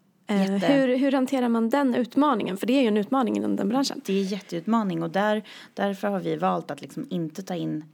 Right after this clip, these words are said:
Speaker 2: läder till exempel från utanför Europa. Ehm, för att det gör det väldigt svårt för oss att kunna spåra.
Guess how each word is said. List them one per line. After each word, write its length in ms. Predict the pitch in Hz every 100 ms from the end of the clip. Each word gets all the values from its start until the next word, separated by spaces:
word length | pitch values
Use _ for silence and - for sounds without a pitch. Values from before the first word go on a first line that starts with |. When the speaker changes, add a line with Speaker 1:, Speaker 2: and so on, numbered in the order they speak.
| -
Speaker 2:
läder 420 | 170 160 151 151
till 120 | 151
exempel 360 | 151 151 147 143
från 400 | 143 147 147 147 - _ _ -
utanför 340 | 170 151 156
Europa. 460 | 156 156 190 269 320 - - - - -
Ehm, 500 | 180 165 160 156 160 - 180
för 120 | - 170
att 140 | 165
det 140 | 180 165
gör 180 | 156
det 100 | 151
väldigt 340 | 151 160 151 190
svårt 280 | - 180 -
för 140 | 185
oss 320 | 185 190 - -
att 240 | 170 - 165
kunna 240 | - 170
spåra. 420 | 170 180 170 175